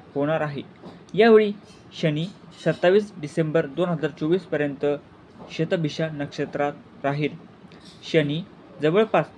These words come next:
तीन महिने राहूच्या नक्षत्रात असेल. हा काळ काही राशीच्या लोकांसाठी लाभाचा ठरेल. शनी नक्षत्र परिवर्तनामुळे तीन राशीच्या लोकांना डिसेंबरपर्यंत अनेक लाभ मिळतील.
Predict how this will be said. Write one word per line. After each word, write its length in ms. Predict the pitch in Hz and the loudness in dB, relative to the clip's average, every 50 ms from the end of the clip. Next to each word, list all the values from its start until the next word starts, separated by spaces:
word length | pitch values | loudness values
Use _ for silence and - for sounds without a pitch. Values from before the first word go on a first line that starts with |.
| - - - - - | -20 -20 -18 -6 0
तीन 140 | 226 240 240 | 2 2 4
महिने 400 | 226 208 185 185 180 175 185 180 185 - - 151 | 4 2 2 0 0 -2 -4 -4 -8 -8 -4 -2
राहूच्या 420 | 151 156 156 160 165 - 190 175 | 0 0 0 0 0 0 0 0
नक्षत्रात 500 | 165 156 151 - - - 143 151 143 160 165 - - - | 0 -2 -6 -8 -12 -14 -8 -6 -6 -6 -6 -8 -14 -14
असेल. 300 | - 151 - 160 139 127 - - - - - - - - - - - - - | -14 -10 -6 -6 -6 -6 -6 -12 -20 -20 -20 -20 -20 -20 -20 -20 -12 -2 2
हा 120 | 196 226 | 2 2
काळ 220 | 226 - 202 170 - - - - - - | 4 4 2 2 2 0 -8 -20 -10 -4
काही 240 | 160 160 175 196 185 | -2 0 2 2 2
राशीच्या 480 | 165 160 160 160 151 143 156 147 131 - - - - - - - - - - - - - - - - - - - - - | 2 0 -2 -4 -4 -2 -2 -2 -2 -4 -8 -16 -20 -20 -20 -20 -20 -20 -20 -20 -20 -20 -20 -20 -20 -20 -20 -18 -8 -4
लोकांसाठी 580 | 143 151 151 - 233 220 214 220 208 226 190 160 - - - | -2 -2 2 2 2 2 0 0 0 -2 -2 -2 -6 -12 -8
लाभाचा 440 | 131 135 143 143 139 147 156 - 190 | -2 0 2 4 4 2 2 0 -2
ठरेल. 300 | 180 175 180 160 147 127 117 - - - - - - - - - - - | -4 -2 -2 -2 -2 -2 -4 -8 -18 -20 -20 -20 -20 -20 -20 -20 -20 -12
शनी 320 | - - 170 170 185 202 196 | -4 -2 0 0 2 0 -2
नक्षत्र 480 | 175 170 170 - 180 170 165 175 175 | -2 -4 -6 -4 -4 -2 0 0 -2
परिवर्तनामुळे 920 | 160 - - 151 165 175 165 156 - - 143 139 139 135 131 127 131 143 165 - - - - - - - - | -2 0 -2 0 0 2 2 0 0 -2 -6 -4 -4 -2 -2 -2 -2 -4 -6 -8 -14 -20 -20 -20 -18 -6 0
तीन 180 | 208 226 220 202 | 2 2 2 2
राशीच्या 400 | 180 170 165 - 156 147 160 160 | 2 0 -2 -2 -4 -2 -2 0
लोकांना 480 | 147 139 131 - 147 135 135 139 147 160 - - - - - - | 0 -2 -4 -4 -6 -6 -6 -6 -8 -8 -10 -18 -20 -20 -14 -8
डिसेंबरपर्यंत 800 | 143 143 139 - 175 165 165 180 - - - 147 147 143 139 135 | -8 -6 -4 -2 -2 0 0 0 -2 -2 -2 -2 -2 -2 -4 -4
अनेक 400 | 156 151 147 139 143 147 143 - | -4 -4 -4 -4 -4 -6 -6 -4
लाभ 180 | 143 135 135 135 | -4 -4 -4 -4
मिळतील. 480 | 139 135 127 120 - 135 175 - - | -6 -8 -8 -6 -6 -6 -6 -8 -12